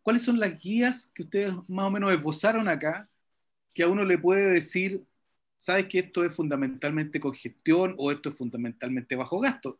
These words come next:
¿Existen esas, eh, señales?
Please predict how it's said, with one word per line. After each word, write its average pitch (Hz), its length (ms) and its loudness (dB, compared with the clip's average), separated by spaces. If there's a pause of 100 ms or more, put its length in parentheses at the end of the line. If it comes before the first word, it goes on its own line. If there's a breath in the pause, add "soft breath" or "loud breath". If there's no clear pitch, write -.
¿Existen 277 880 -4 (400)
esas, 208 680 -4
eh, 185 220 -4
señales? 220 840 0